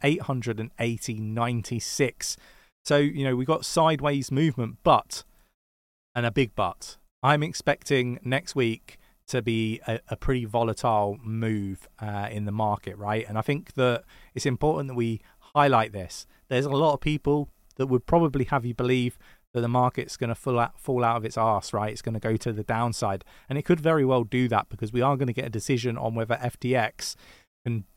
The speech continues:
you know, basically liquidate their, their assets, right? I think that is happening Tuesday or Wednesday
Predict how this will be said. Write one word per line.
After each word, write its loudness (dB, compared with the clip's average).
you -2
know, -2
basically 0
liquidate -2
their, -4
their -4
assets, -2
right? -2
I -8
think -10
that -2
is -4
happening -6
Tuesday 0
or 2
Wednesday 0